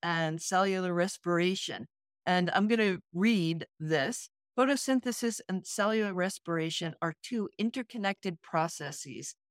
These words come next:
that are essential to the life of the earth. Photosynthesis occurs in plants and trees and microorganism. It confer-, converts sunlight, water, and carbon dioxide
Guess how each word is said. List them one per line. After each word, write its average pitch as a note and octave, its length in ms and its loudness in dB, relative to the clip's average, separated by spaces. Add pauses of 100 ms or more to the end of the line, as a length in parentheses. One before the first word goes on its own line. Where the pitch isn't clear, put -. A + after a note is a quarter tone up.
(240)
that G3 200 2
are F3 480 6
essential D#3+ 760 -4 (240)
to G3 120 -2
the F3 140 2
life F3+ 340 2 (160)
of E3+ 140 -4
the F3+ 200 -4 (100)
earth. - 340 -4 (540)
Photosynthesis F#3 960 0
occurs F3+ 440 -2
in F3 120 -2
plants F#3 400 -2
and F3 140 -4
trees G3+ 400 -4
and D3+ 120 -4
microorganism. D3+ 1500 -2 (300)
It G3+ 140 -4
confer-, G3+ 460 0 (400)
converts F3 840 0 (240)
sunlight, F#3 760 2 (300)
water, F3 500 4 (280)
and F3+ 160 -4
carbon A3 440 0
dioxide E3+ 840 0